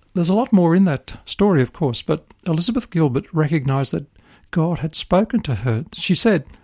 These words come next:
"Hi, God, I've never done this before. Could you please tell me what to do?" And then she heard her own voice say, "Go back to bed."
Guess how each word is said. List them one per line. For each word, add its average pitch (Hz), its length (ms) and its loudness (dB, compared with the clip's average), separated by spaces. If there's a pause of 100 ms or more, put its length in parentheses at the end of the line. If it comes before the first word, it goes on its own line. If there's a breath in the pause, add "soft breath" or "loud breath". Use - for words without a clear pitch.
(200 soft breath)
"Hi, 196 220 2
God, 147 460 0
I've 147 140 0
never 220 200 2
done 175 200 4
this 147 120 0
before. 151 720 2
Could 147 160 -6
you 156 60 -2
please 151 420 0
tell 127 240 -2
me 127 200 -2
what 160 360 -6
to 139 100 -4
do?" 147 360 2 (880 loud breath)
And 175 160 2
then 247 80 2
she 247 220 -2
heard 202 260 2
her 156 120 4
own 156 200 2
voice 135 260 0
say, 127 400 0 (420)
"Go 131 200 0
back 120 280 -4
to 139 120 -4
bed." 113 340 0